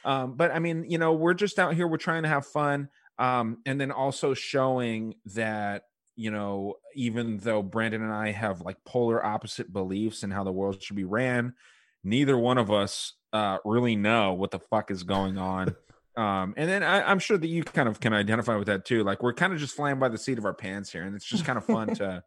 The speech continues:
Speaker 2: <laughs>
Speaker 1: to, uh, you know, talk shit. Um, a-, at the end of the day, it's all fun and games, man. Brandon and I have yelled at each other and, um,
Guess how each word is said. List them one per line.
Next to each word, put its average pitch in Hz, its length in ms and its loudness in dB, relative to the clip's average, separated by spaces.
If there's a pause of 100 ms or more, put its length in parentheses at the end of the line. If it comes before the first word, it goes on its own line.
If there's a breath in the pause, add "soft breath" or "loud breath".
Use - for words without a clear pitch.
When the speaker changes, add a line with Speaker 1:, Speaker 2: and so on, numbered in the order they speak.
(260 soft breath)
Speaker 2:
<laughs> - 340 -20
Speaker 1:
to, 107 240 2
uh, 85 400 -2
you 110 100 -6
know, 101 100 -4
talk 123 320 -4
shit. 117 540 0 (440)
Um, 98 520 0 (120)
a-, - 240 -4
at 139 200 0
the 156 80 2
end 147 160 0
of 117 80 -4
the 123 40 -4
day, 117 260 2
it's 110 140 -4
all 113 140 2
fun 113 240 -2
and 101 140 -4
games, 95 360 -4
man. 98 280 -4
Brandon 123 340 2
and 110 140 -2
I 110 100 0
have 98 300 -2
yelled 110 480 2
at 104 80 -4
each 98 200 -6
other 90 380 -4 (400)
and, 98 400 -2
um, 92 540 -4